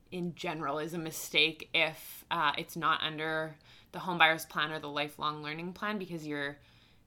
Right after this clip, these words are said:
taxed at the full rate if you're not in retirement. So I would say withdrawing in general is a mistake.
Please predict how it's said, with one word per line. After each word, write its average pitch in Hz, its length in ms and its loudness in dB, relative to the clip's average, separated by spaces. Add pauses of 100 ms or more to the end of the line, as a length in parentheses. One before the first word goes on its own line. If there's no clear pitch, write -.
(120)
taxed - 480 2
at 165 140 -8
the 151 60 -16
full 156 340 -2
rate 156 480 0 (400)
if 202 100 2
you're 202 100 0
not 151 180 6
in 147 100 -2
retirement. 82 540 -8
So 170 100 -2
I 151 180 6
would 160 120 -6
say 156 240 -4 (460)
withdrawing 208 520 -2
in 185 160 -6
general 170 540 -2 (180)
is 175 160 -6
a - 20 -6
mistake. - 600 -6